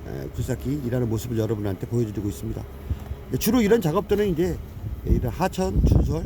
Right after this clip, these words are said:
이런 작업을 합니다. 하천에 있는 흙을, 어, 걷어서 이렇게, 에, 걷어내는 이런 일, 예,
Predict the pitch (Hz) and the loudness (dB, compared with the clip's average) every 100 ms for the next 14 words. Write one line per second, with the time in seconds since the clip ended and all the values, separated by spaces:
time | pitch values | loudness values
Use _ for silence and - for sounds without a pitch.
0 | - 120 123 120 123 117 123 170 131 117 | 0 -2 -6 -6 -4 -4 -4 -6 -8 -8
1 | - - - - - 160 - 156 135 127 | -12 -14 -18 -16 -8 -6 -4 -2 -2 -2
2 | 135 156 156 147 - - - - - - | -4 -4 -4 -4 -6 -14 -18 -16 -14 -4
3 | 123 135 113 160 185 - - - - - | -2 -2 -2 -6 -8 -12 -12 -12 -10 -8
4 | - - - - - - - - - - | -8 -12 -16 -16 -16 -16 -16 -16 -14 -12
5 | - - - - - - - - 135 151 | -12 -12 -14 -12 -10 -10 -10 -4 0 2
6 | 117 123 113 - - 120 127 98 92 82 | 2 0 -2 -4 -4 0 0 0 -4 -6
7 | - - - - 90 92 | -12 -16 -12 -8 -2 0